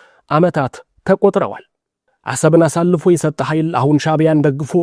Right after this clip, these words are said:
ቆመ አልቆመ የሚጨምረው የሚቀንሰው ነገር የለም። ይልቁንም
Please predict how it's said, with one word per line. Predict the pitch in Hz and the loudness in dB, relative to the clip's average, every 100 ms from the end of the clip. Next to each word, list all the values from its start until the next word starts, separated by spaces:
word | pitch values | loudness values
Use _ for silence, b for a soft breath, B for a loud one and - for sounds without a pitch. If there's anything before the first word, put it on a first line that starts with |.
| - | 0
ቆመ | 143 143 | 0 2
አልቆመ | 170 214 165 151 - b b b - | 2 2 2 2 -2 b b b -16
የሚጨምረው | - 135 147 156 147 160 165 - | -4 -2 0 2 2 2 -2 -4
የሚቀንሰው | 170 139 151 156 131 - 123 | 0 0 0 -2 -6 -6 -6
ነገር | 117 113 117 | -6 -8 -6
የለም። | 165 170 110 98 _ _ _ - | -2 0 0 -6 _ _ _ 0
ይልቁንም | 165 214 208 | 2 2 0